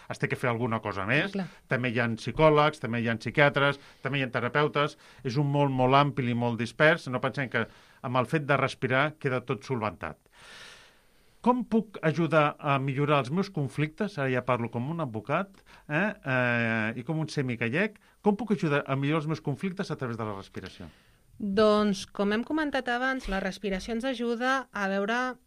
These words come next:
Speaker 2: les coses des d'una altra perspectiva, no? O sigui, és quan jo m'estic netejant, no? Aque-, aquesta galleda que està amb aigua bu-, buida, el que estic fent és, amb la respiració, com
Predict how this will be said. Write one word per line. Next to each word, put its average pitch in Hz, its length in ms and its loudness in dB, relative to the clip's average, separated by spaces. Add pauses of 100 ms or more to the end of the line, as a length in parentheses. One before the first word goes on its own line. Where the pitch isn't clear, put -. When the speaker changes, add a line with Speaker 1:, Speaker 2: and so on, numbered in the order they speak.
Speaker 2:
les 196 240 -6
coses 226 320 -2
des 190 160 -2
d'una 185 300 -2
altra 214 180 -2
perspectiva, 160 720 -8
no? 220 220 -6
O 226 40 -6
sigui, 180 460 -6
és 190 300 -8 (500)
quan 196 240 2
jo 240 80 0
m'estic 262 320 -4
netejant, 208 560 -2
no? 240 160 -4
Aque-, 190 400 -4
aquesta 202 480 -8
galleda 220 560 -2
que 175 80 -14
està 190 240 -8
amb 208 80 -4
aigua 175 320 -4
bu-, 196 140 -10 (160)
buida, 226 340 -4
el 226 160 -4
que 185 80 -10
estic 202 240 -12
fent 220 240 -4
és, 185 240 -10 (800)
amb 185 160 0
la 175 80 -4
respiració, 190 560 -6
com 190 240 -4